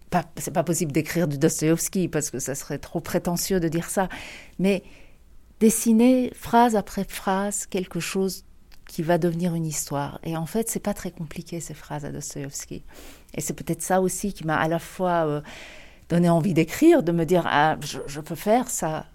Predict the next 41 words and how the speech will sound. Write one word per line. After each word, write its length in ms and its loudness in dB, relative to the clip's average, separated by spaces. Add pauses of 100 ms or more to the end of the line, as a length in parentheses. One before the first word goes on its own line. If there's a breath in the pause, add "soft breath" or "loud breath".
(380)
Si, 320 -4
si 160 -6
je 100 0
travaille, 560 6
si, 340 -4
si 160 -2
vraiment 480 6
je, 380 2
je 140 -2
développe 480 4
l'art 340 8
de 80 0
la 160 4
dramaturgie 640 -4
et 80 -6
tout 140 -12
ça. 240 -12 (520 loud breath)
Mais 100 4
c'était 220 0
pas 140 2
compliqué, 500 -2
parce 160 -4
qu'il 100 -2
y 20 4
a 20 2
des 200 2
auteurs 360 -2
qui 100 -4
utilisent 460 -4
la 160 2
langue 260 0
d'une 180 -6
certaine 360 -6
manière 380 -2
et 60 -4
c'est 160 -8
très 160 -8
compliqué. 520 -10
Ça 160 -14
paraît 240 -14
très, 400 -14